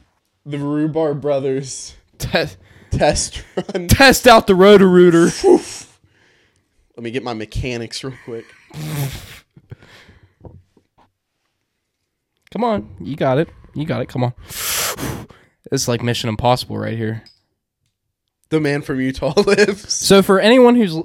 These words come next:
Speaker 2: uh, listening on audio and wondering what the fuck's going on,
Speaker 1: Whoa, whoa, whoa,
Speaker 2: um,
Speaker 1: whoa, whoa.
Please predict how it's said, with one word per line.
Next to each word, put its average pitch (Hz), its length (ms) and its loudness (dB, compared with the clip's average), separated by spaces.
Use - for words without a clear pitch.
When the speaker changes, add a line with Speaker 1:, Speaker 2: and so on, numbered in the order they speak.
Speaker 2:
uh, 127 320 -2
listening 139 400 -4
on 120 160 -2
audio 117 320 0
and 113 140 -4
wondering 120 260 -2
what 120 140 -4
the - 40 -18
fuck's - 280 -10
going 120 260 -2
on, 123 200 2
Speaker 1:
Whoa, 175 180 -14
whoa, 170 240 -20
whoa, 143 80 2
Speaker 2:
um, 139 80 -2
Speaker 1:
whoa, 214 100 -16
whoa. 180 140 -20